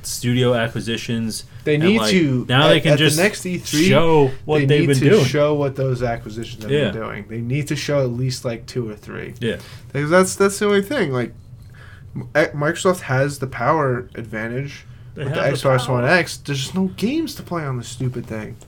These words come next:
Speaker 1: Are you kidding me? Are you kidding me? There's
Speaker 2: There's
Speaker 1: no
Speaker 2: no
Speaker 1: games to play?
Speaker 2: exclusives.
Speaker 1: There's no games
Speaker 2: Listen,
Speaker 1: to play?
Speaker 2: like, a lot of the game, like,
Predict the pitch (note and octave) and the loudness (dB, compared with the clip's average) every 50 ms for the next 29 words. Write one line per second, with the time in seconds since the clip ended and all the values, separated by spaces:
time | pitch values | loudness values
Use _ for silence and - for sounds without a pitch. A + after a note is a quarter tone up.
0 | - - B2 C#3+ F3+ - - F3 D#3+ E3+ G3 G3+ G#3+ G3+ - - - - - - | -18 -14 -12 -12 -10 -4 -4 -2 -2 -2 -2 -2 -2 -4 -4 -8 -16 -20 -18 -14
1 | - - D3 E3+ F#3 - - F3 E3+ F#3+ G3+ E3 D3+ C#3 E3 F#3 - A#3+ A#3+ A3 | -8 -6 -4 -4 -6 -4 -4 -4 -4 -4 -4 -4 -2 -2 0 0 0 2 4 4
2 | F3+ B2 B2 C3 D3 E3+ F3 F3 G3 A#3 B3 - G3+ G#3 E3+ F3+ G3+ G3 G3+ - | 4 6 6 4 4 2 4 4 4 4 4 6 8 8 8 8 6 4 0 -6
3 | - - - - - C#3+ - F#3+ F3+ C#3 B2+ - - - A#2+ A#2+ B2 C3+ D3 E3 | -10 -12 -14 -12 -10 -4 -2 -2 -2 -2 -6 -10 -6 -2 0 2 2 2 2 2
4 | F#3 G#3 A3+ A#3+ B3 - - F3 D3+ B2+ - C3+ C3 A#2+ - D3 D3 C#3 A2+ - | 2 2 2 2 0 0 -2 -2 -2 -2 -4 -4 -4 -2 0 0 0 0 -2 -6
5 | - - D3+ D3 D3 E3 G3 A3 G#3+ G#3+ - - G3 F#3+ F#3+ F#3 F#3 F3+ - - | -8 -6 -2 2 4 4 4 4 2 -2 -2 -2 -2 0 0 0 -2 -2 -4 -10
6 | - | -14